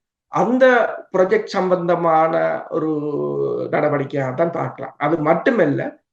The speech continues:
கிட்டத்தட்ட இவர்கள் இப்போ, கிட்டத்தட்ட இவர்கள் கூறுகிறார்கள் என்னென்று சொன்னால், கிட்டத்தட்ட இருபத்தி ஒன்பதினாயிரம் கேஸ் இருக்கின்றது இந்த நிதி மோசடி தொடர்பாக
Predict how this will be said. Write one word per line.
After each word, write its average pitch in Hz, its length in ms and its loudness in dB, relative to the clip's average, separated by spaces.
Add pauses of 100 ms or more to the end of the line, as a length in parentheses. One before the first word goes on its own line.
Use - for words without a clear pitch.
(340)
கிட்டத்தட்ட 254 580 2 (720)
இவர்கள் 175 360 2 (100)
இப்போ, 143 260 -2 (1040)
கிட்டத்தட்ட 214 420 4
இவர்கள் 180 300 4
கூறுகிறார்கள் 208 600 2
என்னென்று 127 340 -4
சொன்னால், 135 400 -6 (840)
கிட்டத்தட்ட 196 340 0 (840)
இருபத்தி 254 560 0 (560)
ஒன்பதினாயிரம் 196 1040 4 (720)
கேஸ் 226 680 2
இருக்கின்றது 156 680 -2 (580)
இந்த 165 340 0
நிதி 214 720 2
மோசடி 165 500 0
தொடர்பாக 131 880 -6